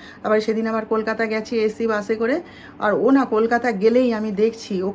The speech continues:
কল-, মানে, গাড়ি ছাড়া কলকাতা গেলেই ও অসুস্থ হয়ে পড়ে। ওর কি একটা অদ্ভুত আছে, বারণ করি, "তুমি বাসে করে যেও না", কথা শুনবে না, "না, চলে যাবো, এসি বাস তো, চলে যাবো।"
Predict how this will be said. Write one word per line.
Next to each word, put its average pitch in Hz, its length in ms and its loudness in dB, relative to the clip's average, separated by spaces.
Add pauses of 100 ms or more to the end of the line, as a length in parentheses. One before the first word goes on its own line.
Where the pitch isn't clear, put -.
কল-, 214 180 2
মানে, 214 240 -2
গাড়ি 196 340 0
ছাড়া 254 340 -2
কলকাতা 254 440 -2
গেলেই 247 420 2
ও 262 80 4
অসুস্থ 175 400 -4
হয়ে 156 200 -6
পড়ে। 160 200 -8 (520)
ওর 214 200 2
কি 269 160 4
একটা 269 220 2
অদ্ভুত 226 380 -2
আছে, 226 280 0 (340)
বারণ 220 360 4
করি, 269 180 2
"তুমি 247 180 0
বাসে 214 260 0
করে 247 200 2
যেও 240 340 4
না", 180 220 0 (540)
কথা 214 240 0
শুনবে 175 320 -2
না, 170 160 -10 (300)
"না, 277 100 6 (180)
চলে 180 200 -2
যাবো, 180 200 2
এসি 220 280 2
বাস 202 240 -2
তো, 285 120 -2
চলে 170 260 -4
যাবো।" 214 240 -4